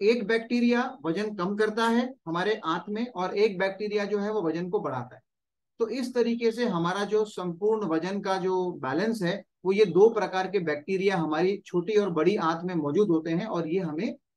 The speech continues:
उस प्रकार से, अगर इसमें से कोई एक को हमने निकाल दिया, मान लीजिए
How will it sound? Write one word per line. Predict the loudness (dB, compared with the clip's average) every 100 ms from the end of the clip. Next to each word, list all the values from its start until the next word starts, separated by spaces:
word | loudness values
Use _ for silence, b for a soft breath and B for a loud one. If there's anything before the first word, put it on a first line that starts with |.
| -2
उस | 0 0
प्रकार | -6 -4 -4
से, | -2 -2 -4 b _ -4
अगर | 2 4
इसमें | 4 0
से | 0
कोई | 4 6 8
एक | 6 2
को |
हमने | 0 0 -2
निकाल | -2 -2 0
दिया, | 2 0
मान | 0 -2
लीजिए | -2 -2 -2 -2